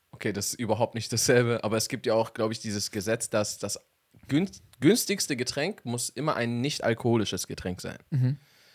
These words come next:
Speaker 1: Damit es einen nicht zwingt, aus, äh, Geldnot Alkohol zu trinken.
Speaker 2: Ja.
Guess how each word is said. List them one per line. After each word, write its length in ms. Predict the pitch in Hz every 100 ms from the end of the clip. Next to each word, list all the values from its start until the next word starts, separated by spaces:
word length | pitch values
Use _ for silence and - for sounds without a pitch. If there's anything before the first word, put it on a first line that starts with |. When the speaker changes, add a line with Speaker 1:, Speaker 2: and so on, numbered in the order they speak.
| _ _ -
Speaker 1:
Damit 280 | 107 104 104
es 80 | 107
einen 220 | 110 110
nicht 260 | 110 -
zwingt, 720 | - - 117 127 170 - - - _ _ _ _ _
aus, 540 | 110 113 110 - - - -
äh, 200 | 110 110
Geldnot 720 | 104 131 165 151 165 175 - -
Alkohol 340 | 120 120 104
zu 120 | 92 98
trinken. 360 | 92 90 -
Speaker 2:
Ja. 160 | 123